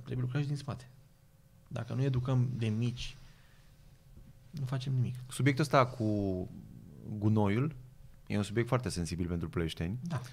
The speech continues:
Speaker 2: Uh, activator, de altfel, de comentarii de toate, uh, felurile.
Speaker 1: Și
Speaker 2: Știi
Speaker 1: din
Speaker 2: cum e, nu
Speaker 1: păcate au
Speaker 2: poți,
Speaker 1: dreptate.
Speaker 2: nu poți să te duci către cetățeanul care muncește din greu și să-i spui: „Vezi că ne-ai aruncat gunoi unde trebuie”,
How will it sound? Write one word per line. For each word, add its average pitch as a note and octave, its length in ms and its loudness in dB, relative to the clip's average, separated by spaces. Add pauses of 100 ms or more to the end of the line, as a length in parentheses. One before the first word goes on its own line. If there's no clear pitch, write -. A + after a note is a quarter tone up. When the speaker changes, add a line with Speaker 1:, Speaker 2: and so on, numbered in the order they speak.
(400)
Speaker 2:
Uh, F#2+ 220 2
activator, A2 720 6
de E2 80 2
altfel, D#2+ 280 2
de D#2+ 100 0
comentarii E2 560 0
de D#2+ 140 -2
toate, E2+ 640 0
uh, F2 160 -6
felurile. F2+ 760 -2 (200)
Speaker 1:
Și - 80 -14
Speaker 2:
Știi - 140 -6
Speaker 1:
din G3 100 0
Speaker 2:
cum B2 80 6
e, B2+ 80 10
nu - 20 10
Speaker 1:
păcate C3 200 8
au D3 40 10
Speaker 2:
poți, - 120 4
Speaker 1:
dreptate. - 360 0
Speaker 2:
nu B2+ 240 6
poți B2+ 460 2
să A2 140 4
te F#2+ 300 0
duci F#2 240 0
către F2+ 320 2
cetățeanul F#2 960 0 (420)
care F2+ 420 2 (840)
muncește A#2 680 4
din F2 260 0
greu E2+ 440 2
și - 180 -6
să-i F#2 140 -2
spui: F#2+ 240 0
„Vezi F#2 180 0
că F#2+ 80 0
ne-ai F#2+ 120 4
aruncat F2 340 0
gunoi F2 180 -2
unde F2 200 -2
trebuie”, E2 480 -2